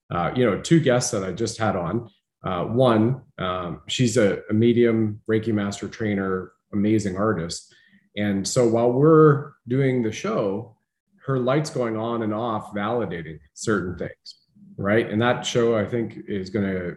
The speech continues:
uh, go up tonight, uh, if not tomorrow. And so you're literally seeing us, right? Just, "Hey, here we are." And boom, like, getting the absolute verification of lights in her room going on and off. And this is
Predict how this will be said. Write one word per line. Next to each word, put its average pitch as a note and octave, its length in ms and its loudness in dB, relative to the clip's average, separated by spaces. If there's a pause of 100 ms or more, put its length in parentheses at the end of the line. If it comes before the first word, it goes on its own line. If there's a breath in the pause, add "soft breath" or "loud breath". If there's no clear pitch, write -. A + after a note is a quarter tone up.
(100)
uh, E2+ 220 -6
go G2+ 220 -2
up - 180 -6
tonight, F2 360 -8 (480)
uh, D#2+ 320 -4
if G#2+ 140 -6
not D#2+ 220 -8
tomorrow. F2+ 520 -6 (120)
And B2 120 2
so C3+ 80 -2
you're C#3 160 6
literally D#3+ 320 10
seeing D#3+ 360 6
us, F2 400 -6
right? B2+ 320 0
Just, - 260 -6 (340 soft breath)
"Hey, B2+ 200 2
here C#3 160 4
we E3+ 160 4
are." G#2 520 -2 (600)
And C3 480 0
boom, D#3 520 2
like, A2+ 280 -6
getting C#3 340 0
the B2+ 220 -6
absolute B2+ 460 -4
verification A2+ 640 0
of F#2+ 140 -4
lights C3+ 300 2
in A#2+ 60 0
her A2+ 140 0
room A#2+ 260 2
going E2+ 200 -8
on E2 180 -10
and D2+ 100 -8
off. - 260 -12 (160)
And C#3+ 160 8
this D#3+ 180 6
is - 360 2